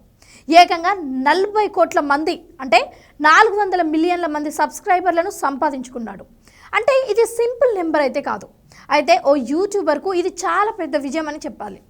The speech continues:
ఈ విజయం సాధించినందుకు అతడు YouTube సీఈఓ నీల్ మోహన్తో కలిసి దిగిన ఫోటో సోషల్ మీడియాలో పోస్ట్ చేశాడు. ఆ ఫోటోలో మిస్టర్ బీస్ట్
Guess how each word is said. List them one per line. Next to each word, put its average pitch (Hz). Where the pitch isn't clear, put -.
ఈ 320
విజయం 480
సాధించినందుకు 320
అతడు 320
YouTube 415
సీఈఓ 359
నీల్ 359
మోహన్తో 330
కలిసి 285
దిగిన 285
ఫోటో 311
సోషల్ 330
మీడియాలో 277
పోస్ట్ 277
చేశాడు. 220
ఆ 403
ఫోటోలో 466
మిస్టర్ 349
బీస్ట్ 349